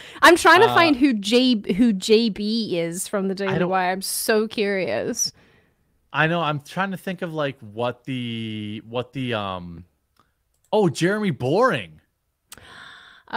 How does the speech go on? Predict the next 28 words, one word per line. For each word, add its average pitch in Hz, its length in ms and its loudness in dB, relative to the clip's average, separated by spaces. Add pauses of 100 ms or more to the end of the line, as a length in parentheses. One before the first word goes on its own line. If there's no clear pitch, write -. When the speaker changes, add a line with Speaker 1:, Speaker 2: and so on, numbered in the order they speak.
(180)
Speaker 1:
Oh, 240 1300 4
okay. 185 160 -4
Speaker 2:
I - 960 -16
don't - 200 -20
care - 220 -20
for - 260 -20
him. - 80 -20 (680)
Uh, 123 300 -4
Speaker 1:
Okay. 110 160 -14
Speaker 2:
Sid, - 460 -6
uh, 131 220 -4
"Australia's 151 480 -8
not 117 240 -8
real." 135 440 -4 (320)
Uh, 113 160 -4
says, - 360 -8 (100)
"So 165 300 -8
it's - 160 -10
normal 143 280 -10
to 156 80 -4
vote 120 300 -6
three 127 160 -6
dead 104 260 -8
people 123 360 -6
in, 135 220 -8
in 117 100 -10
America." 95 540 -8
Yeah. 87 240 -10